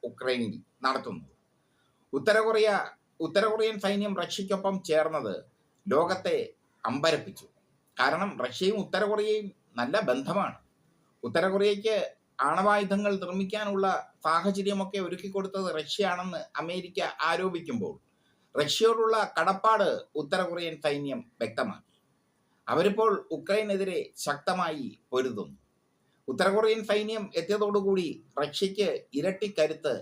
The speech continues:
ലഭിച്ചിരിക്കുന്നു. നാറ്റോ രാജ്യങ്ങൾ ഒന്നടങ്കം ഉക്രൈന് ആയുധവും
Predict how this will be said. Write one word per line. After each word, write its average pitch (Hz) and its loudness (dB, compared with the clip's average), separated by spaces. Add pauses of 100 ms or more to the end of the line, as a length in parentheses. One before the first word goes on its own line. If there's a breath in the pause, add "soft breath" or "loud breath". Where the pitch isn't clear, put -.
(200)
ലഭിച്ചിരിക്കുന്നു. 131 -4 (760)
നാറ്റോ 151 2
രാജ്യങ്ങൾ 214 2 (160)
ഒന്നടങ്കം 208 2 (180)
ഉക്രൈന് 202 0 (200)
ആയുധവും 190 0